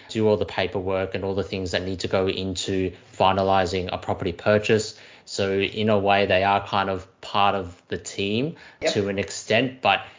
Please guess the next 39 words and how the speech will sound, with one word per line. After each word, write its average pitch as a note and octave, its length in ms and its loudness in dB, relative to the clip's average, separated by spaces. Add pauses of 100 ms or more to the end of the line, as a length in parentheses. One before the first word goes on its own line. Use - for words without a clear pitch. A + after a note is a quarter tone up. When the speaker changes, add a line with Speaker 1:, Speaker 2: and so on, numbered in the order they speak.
(400)
Speaker 1:
you A#2 180 0
wanna C#3+ 340 8
just C3 440 0
keep B2+ 260 0
them A2+ 160 0
at G#2+ 240 0
arm's G2 400 -2
length. F#2 400 -6 (240)
Um, F2+ 160 -4
I F#2 160 2
would F#2 160 -2
say F#2 200 -2
you F#2+ 120 -2
don't G#2 300 0
want G#2 240 0
to, G2 160 -6
you F#2+ 160 -4
know, F#2+ 160 -2
fully A#2+ 500 4 (360)
divulge G#2 840 4 (140)
too C3 460 2
much G#2+ 440 0
so G#2 240 0
that, G2+ 180 0
you G#2 60 -8
know, G2+ 140 -4
they G2 160 0
take - 280 -2
advantage F#2+ 600 -4
of G2 160 -4
your G#2+ 100 2
situation. A2 640 -2
You G2+ 80 -2
definitely G2+ 280 -2
don't F#2 200 -4
wanna F#2+ 200 -4
do F#2 220 -6
that, G#2+ 300 2 (280)
but G2 240 2